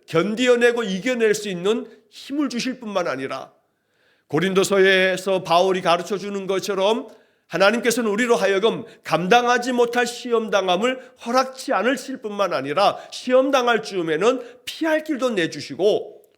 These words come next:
우리로 하여금 결코 우리를 떠나지 아니하시고,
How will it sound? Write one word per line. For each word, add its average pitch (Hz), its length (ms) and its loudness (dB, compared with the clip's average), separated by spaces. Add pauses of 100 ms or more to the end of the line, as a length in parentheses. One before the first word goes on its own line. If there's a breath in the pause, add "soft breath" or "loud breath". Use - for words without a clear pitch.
(120)
우리로 156 320 0
하여금 160 500 -2 (220 loud breath)
결코 175 320 0
우리를 180 300 0
떠나지 208 400 2
아니하시고, 185 960 0